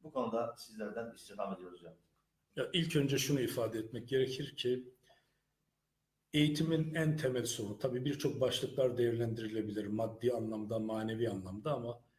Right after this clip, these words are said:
Speaker 2: eğitimin en temel problemi nedir? Eğitimimizin en temel problemi millileşme. Milli bir, bakanlığın adında milli ifadesi var ama ciddi anlamda milli bir, e, eğitim modelimiz var mı?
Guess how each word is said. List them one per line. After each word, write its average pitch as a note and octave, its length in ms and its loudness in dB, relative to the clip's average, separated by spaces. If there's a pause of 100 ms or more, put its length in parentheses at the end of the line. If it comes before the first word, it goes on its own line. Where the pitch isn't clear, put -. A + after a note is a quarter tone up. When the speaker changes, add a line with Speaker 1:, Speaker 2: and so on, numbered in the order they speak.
(280)
Speaker 2:
eğitimin E3 460 2
en F3 300 2
temel B2+ 340 0
problemi C3 800 0
nedir? B2+ 540 0
Eğitimimizin A#2 600 -2
en A#2+ 180 -6
temel G#2 240 -6
problemi A#2 720 -4 (2000)
millileşme. D#3+ 880 6 (460)
Milli D#3+ 560 4
bir, - 380 4 (240)
bakanlığın D3 500 6
adında C#3+ 400 4
milli C#3 340 4
ifadesi D3 560 2
var A3 160 6
ama C#3+ 280 4 (1200)
ciddi D#3+ 500 6
anlamda D#3 460 8
milli D3 480 4
bir, - 440 4
e, C#3 80 6
eğitim D3+ 520 4
modelimiz C3+ 680 2
var D3 160 6
mı? D#3 320 0